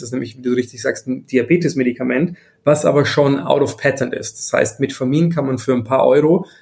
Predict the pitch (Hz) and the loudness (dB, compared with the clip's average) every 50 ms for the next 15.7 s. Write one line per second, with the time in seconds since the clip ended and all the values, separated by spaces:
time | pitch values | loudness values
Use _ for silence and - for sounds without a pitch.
0 | _ _ _ - 135 131 127 127 - - 135 127 131 - 117 113 135 113 - 160 | _ _ _ 0 2 2 4 4 4 2 2 2 0 0 0 0 -2 -2 0 0
1 | 160 160 175 - - 131 123 - - 117 - - - 170 170 165 151 139 - - | 0 0 0 -2 0 -2 -4 -4 -4 -4 -4 -2 0 2 2 4 4 2 0 0
2 | 135 135 - 131 135 123 120 117 - 127 117 - - 120 - - - 151 139 - | -2 -2 0 0 0 0 -2 -2 -4 -4 -4 0 2 2 2 2 0 0 0 2
3 | - 135 127 113 127 123 127 131 127 110 - - 110 113 117 - - - - - | 2 0 0 -2 0 2 2 2 2 0 -2 -4 -4 -4 -4 -4 -4 -6 -6 -4
4 | - - 170 - - - - _ _ - - 139 147 160 - - - - 123 127 | -2 -2 -2 -4 -6 -10 -18 _ _ -8 -2 0 2 2 2 0 0 0 -2 -2
5 | - - 156 156 147 160 170 170 170 - - _ _ _ - 135 113 - - - | -2 0 2 2 4 4 2 0 -2 -8 -16 _ _ _ -6 -4 -4 -4 -6 -10
6 | - - - 143 143 156 165 160 143 131 127 - - 151 226 202 160 123 117 113 | -12 -8 -4 -2 0 0 2 2 0 0 0 0 0 2 2 2 2 2 0 0
7 | 123 120 120 - - 120 120 135 175 175 180 - _ _ _ _ _ _ - 170 | -2 -4 -4 -6 -6 -6 -4 -4 -4 -6 -8 -10 _ _ _ _ _ _ 0 2
8 | 165 160 160 - 143 135 135 131 139 143 165 185 175 - 127 151 196 190 - 127 | 2 2 0 -2 -2 0 0 2 2 4 4 4 2 2 2 0 0 0 0 0
9 | - - - - - 151 139 131 135 - 117 120 160 202 - - - 160 170 143 | -2 -2 -4 -2 0 2 2 2 2 0 0 2 2 2 2 0 -2 -2 -2 -2
10 | 139 139 - 123 117 123 110 117 135 151 165 147 - - 120 117 117 113 117 143 | -2 -2 -4 -4 -2 -2 -2 0 0 2 2 0 0 0 -2 -2 -2 -2 -2 -4
11 | 165 170 - - - _ _ - 139 135 127 139 - - 143 123 107 110 139 127 | -6 -8 -12 -20 -20 _ _ 0 2 2 2 2 0 0 0 0 0 0 0 0
12 | - - - 131 123 127 135 143 185 240 226 - - 139 123 - 151 135 139 135 | 0 0 -2 0 2 2 4 4 4 4 2 2 0 0 0 0 0 0 2 2
13 | 117 131 131 127 123 123 - 117 120 123 123 117 113 117 110 113 123 127 131 131 | 2 2 2 2 2 0 -2 -2 -2 -2 -2 -2 -4 -4 -2 2 2 4 4 2
14 | 127 120 120 - 143 139 - - 120 - - - 139 151 185 180 143 120 - - | 2 0 2 2 2 2 0 0 -2 -4 -2 2 2 4 4 4 2 -2 -2 -4
15 | 120 113 113 113 113 - 110 - - 143 170 165 170 | -2 -2 -2 -2 -2 -4 -6 -4 -2 0 0 0 -2